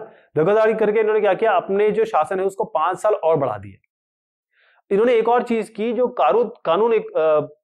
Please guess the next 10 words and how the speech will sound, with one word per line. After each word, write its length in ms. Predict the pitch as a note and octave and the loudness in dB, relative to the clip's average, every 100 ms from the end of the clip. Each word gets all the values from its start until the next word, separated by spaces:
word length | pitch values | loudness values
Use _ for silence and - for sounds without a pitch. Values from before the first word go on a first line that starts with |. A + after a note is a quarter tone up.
| - | -2
पारित 300 | D#3 G3+ G3+ | 0 2 0
किया 160 | G3 | 0
बाकायदा 540 | C#3+ C3 A#2+ B2+ G#3 B3 _ _ _ | 0 0 0 0 -2 -6 _ _ _
और 60 | E3 | -2
उसको 220 | A#3+ A#3+ | -2 -2
कहा 240 | G#3 F3 G3+ | 0 0 0
उन्होंने 280 | F#3 G#3 | 0 0
लीगल 540 | A#3+ F3 F3 F#3 A3 - | 0 0 0 0 0 0
फ्रेमवर्क 600 | E3+ F3 F3+ F3 G#3+ A3 - | -2 -2 0 0 0 -2 0
ऑर्डर। 360 | C3+ C3 A2 | 0 0 -2